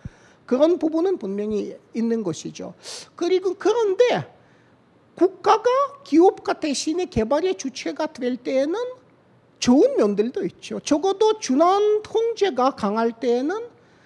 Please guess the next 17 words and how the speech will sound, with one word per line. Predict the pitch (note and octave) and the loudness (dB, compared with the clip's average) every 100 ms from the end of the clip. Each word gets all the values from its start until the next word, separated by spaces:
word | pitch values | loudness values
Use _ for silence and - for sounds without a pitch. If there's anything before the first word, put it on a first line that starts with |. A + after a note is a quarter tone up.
| _ _ | _ _
비교적 | C#4 D4+ G4 G#4 G#4+ | 2 6 6 6 2
투자 | - A4+ B4 | -2 0 2
효율성이 | F#4+ D#4+ B3+ B3+ - C#4 C#4+ | 2 -2 -2 -6 -6 -4 0
높고 | G3 - - - A#3 - - _ _ _ | 0 -2 -8 -2 -2 -2 -10 _ _ _
개발 | A#3+ A#3+ G4+ | 0 4 2
속도는 | - D#4 - D#4 | 2 -6 -4 -2
대단히 | F#3+ F3 F#3+ G3+ | 0 2 2 0
빠르고 | F3+ D#3 C3+ E3 D3+ _ _ _ _ _ - | -8 -16 -16 -18 -20 _ _ _ _ _ -4
그런 | C#4 F#4+ F#4+ | 2 2 2
부분이 | C#4+ C#4+ D#4 D#4+ | -2 -2 0 -2
있고, | D#4 D#4+ | -4 -4
또 | F4+ | -4
한 | - G4+ G4+ | -2 -4 -2
가지는 | G4 - F#4 F#4+ G4 A3+ | -4 -4 -4 -2 0 2
민중에 | A#3+ E4 G4+ A#4 A#4+ A#4+ | 4 2 0 -4 -2 -2
대한 | A#4+ G#4+ - A4+ G#4+ | -2 -6 -6 -8 -10
포섭은 | - G#4 - F#4 E4+ | -4 -4 -2 -4 -2